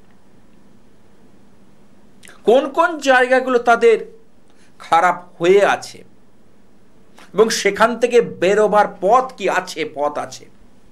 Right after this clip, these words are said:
জন্মকালীন হয়তো রবি অবস্থান করছে কর্মস্থানে, আপনি কিন্তু ফল পাচ্ছেন না, তাই নিশ্চয়ই বুঝতে হবে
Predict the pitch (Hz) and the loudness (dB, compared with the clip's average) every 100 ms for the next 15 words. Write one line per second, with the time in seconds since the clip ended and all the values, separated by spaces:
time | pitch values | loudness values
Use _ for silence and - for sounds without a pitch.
0 | - - - - 143 170 185 190 190 185 | -20 -20 -20 -4 0 0 0 -2 -2 -6
1 | 180 175 151 151 147 139 143 - 139 139 | -6 -4 -2 -2 -4 -4 -8 -10 -10 -8
2 | 143 147 - 131 135 139 - 127 120 131 | -8 -10 -6 -4 -4 -10 -10 -8 -8 -8
3 | 151 151 143 131 156 156 160 - 160 143 | -10 -10 -6 -4 -2 -2 -4 -4 -10 -8
4 | 104 - - - - - 160 160 165 196 | -12 -14 -20 -20 -20 -4 0 0 0 -4
5 | 185 262 277 254 269 - 262 254 226 180 | -2 0 0 0 -2 0 0 2 2 0
6 | 185 | -2